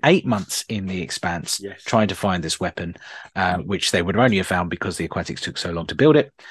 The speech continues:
Speaker 1: And the, in the armory, Hayes and Fi-, and Reed finally have their argument about, you know, "I'm never comfortable giving over my command of my people to other people." Um, again, eh, we've spent a whole season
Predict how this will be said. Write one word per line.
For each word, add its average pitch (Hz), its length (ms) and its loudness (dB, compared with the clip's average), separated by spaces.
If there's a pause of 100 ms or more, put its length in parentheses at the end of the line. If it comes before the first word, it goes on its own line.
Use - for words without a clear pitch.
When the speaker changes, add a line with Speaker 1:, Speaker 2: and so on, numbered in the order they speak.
(260)
Speaker 1:
And 127 460 4
the, 127 400 6 (160)
in 131 140 4
the 139 100 6
armory, 139 360 6
Hayes 107 340 -6
and 101 100 -4
Fi-, 101 320 0 (100)
and 101 200 -12 (140)
Reed 95 220 -2
finally 92 280 0
have 90 180 -2
their 170 180 0
argument 160 400 -4
about, 160 460 -4
you 165 100 -10
know, 71 140 -8 (320)
"I'm 90 280 -4 (100)
never 92 240 -2
comfortable 85 460 -4
giving 85 280 -4
over 85 180 -4
my 82 140 -4
command 82 400 -6
of - 100 -14
my 80 180 -6
people - 420 -10
to - 160 -10
other 143 100 -10
people." - 420 -14 (440)
Um, 92 380 0 (300)
again, 123 440 2 (480)
eh, - 80 -10 (520)
we've 120 160 6
spent 117 240 2
a - 100 0
whole 190 440 4
season 160 520 0